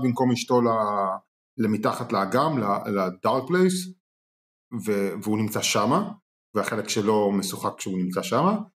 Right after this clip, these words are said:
ובחלק השני יש את, אה, סאגה, שהיא דמות חדשה, שהיא חוקרת אף בי איי שמגיעה לחקור דברים מוזרים שקרו שם. כלומר, המשחק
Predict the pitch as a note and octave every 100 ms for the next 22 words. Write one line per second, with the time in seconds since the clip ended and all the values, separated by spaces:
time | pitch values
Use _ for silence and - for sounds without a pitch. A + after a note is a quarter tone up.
0 | _ _ C3+ - D3+ D#3+ E3+ G3+ G#3 F#3
1 | - C#3+ A#2+ - C#3+ A#2+ G#2 - G#2 A2
2 | A2 G#2 A2+ G#2+ - G2+ - E3+ G3 G3
3 | - _ _ _ _ - A2 G#2+ G#2+ A2
4 | G#2 G#2 - - A#2+ A2 A#2+ A#2+ G#2+ B2+
5 | C3 G#2 G2 G2+ G#2+ F#2 - A#2+ G#2 A#2
6 | - _ _ _ - A#2 G#2+ G#2+ B2+ B2+
7 | G#2+ A2 A2+ - G2+ G2+ B2 F#3 F#3+ -
8 | A2 D#3+